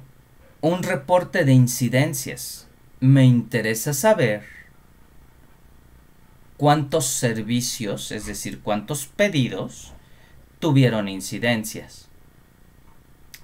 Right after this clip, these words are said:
en cada etapa. ¿Y qué proporción, em,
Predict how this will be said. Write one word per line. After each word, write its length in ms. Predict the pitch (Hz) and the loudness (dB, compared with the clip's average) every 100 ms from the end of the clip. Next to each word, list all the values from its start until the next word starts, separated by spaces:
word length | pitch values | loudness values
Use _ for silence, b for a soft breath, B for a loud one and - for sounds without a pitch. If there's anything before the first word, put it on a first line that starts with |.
| b b - - | b b -20 -10
en 200 | - 120 | -4 -2
cada 360 | 107 131 117 151 | 0 0 2 2
etapa. 540 | 135 - 120 - - - - - - - - - - - - _ - - - b b b b b b - - - - _ - _ - _ - - - - | 0 0 -2 -2 -16 -18 -20 -20 -20 -20 -20 -20 -20 -20 -20 _ -20 -20 -20 b b b b b b -20 -20 -20 -20 _ -20 _ -20 _ -20 -20 -14 -2
¿Y 180 | 165 | -2
qué 220 | 131 185 185 | 0 -2 -4
proporción, 1200 | - 214 208 - 135 131 - - 151 151 147 135 | -2 -4 -4 0 0 0 -2 -6 -2 0 0 2
em, 800 | 131 135 135 139 135 139 139 | 6 6 6 4 4 4 2